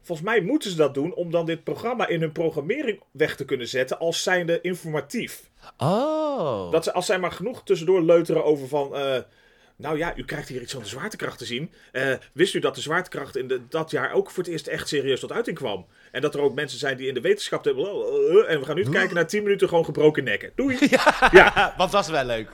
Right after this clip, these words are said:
Speaker 1: Dat is wel lachen.
Speaker 2: <laughs>
Speaker 1: Ja, maar zo,
Speaker 2: Ik, eh,
Speaker 1: ja,
Speaker 2: je
Speaker 1: zo wordt het
Speaker 2: theorie
Speaker 1: dan
Speaker 2: zou,
Speaker 1: aangekleed.
Speaker 2: je theorie zou waar kunnen zijn waar het niet een S B S zes-programma is. En daar mag werkelijk waar alles.
Speaker 1: Ja,
Speaker 2: Hij heeft,
Speaker 1: daarom.
Speaker 2: hij heeft een drugsbaron, hij heeft een soapserie. Boeit ze niet, als er maar mensen naar kijken. <laughs>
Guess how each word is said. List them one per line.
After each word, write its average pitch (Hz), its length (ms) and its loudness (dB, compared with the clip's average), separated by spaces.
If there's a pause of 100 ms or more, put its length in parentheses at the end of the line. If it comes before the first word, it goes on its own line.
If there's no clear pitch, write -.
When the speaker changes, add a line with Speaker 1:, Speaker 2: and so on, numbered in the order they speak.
(140)
Speaker 1:
Dat 208 120 12
is 151 60 0
wel 151 140 8
lachen. 110 480 0
Speaker 2:
<laughs> 165 240 0 (180)
Speaker 1:
Ja, 202 100 6
maar 202 80 6
zo, 165 120 6
Speaker 2:
Ik, - 60 4
eh, 214 60 4 (340)
Speaker 1:
ja, 190 160 6
Speaker 2:
je 165 60 6
Speaker 1:
zo - 20 -6
wordt - 0 -
het 190 80 8
Speaker 2:
theorie 185 180 4
Speaker 1:
dan 147 100 2
Speaker 2:
zou, 156 140 4
Speaker 1:
aangekleed. 120 400 -4 (260)
Speaker 2:
je 208 180 -10
theorie 226 340 -2
zou 220 160 0
waar 214 220 4
kunnen 170 180 -4
zijn 127 160 0
waar 143 160 2
het 143 100 -10
niet 151 200 -8
een 147 100 -4
S 131 40 -12
B 131 140 -14
S 139 80 -4
zes-programma 101 500 -6
is. 87 80 -12
En 98 60 -12
daar 110 120 -4
mag 117 160 -2
werkelijk 113 400 -4
waar 120 240 0
alles. 120 480 -6 (280)
Speaker 1:
Ja, 143 160 8
Speaker 2:
Hij 147 80 10
heeft, 143 120 6
Speaker 1:
daarom. 127 280 0
Speaker 2:
hij 147 80 4
heeft 156 140 2
een 147 100 -4
drugsbaron, 151 480 0
hij 147 100 -4
heeft 143 120 -6
een 131 60 -10
soapserie. 107 640 -6 (220)
Boeit 151 300 -8
ze 143 120 -8
niet, 120 180 -10
als 135 100 -4
er 147 60 -6
maar 151 100 -4
mensen 147 260 -4
naar 123 80 -2
kijken. 95 420 -10
<laughs> - 60 -20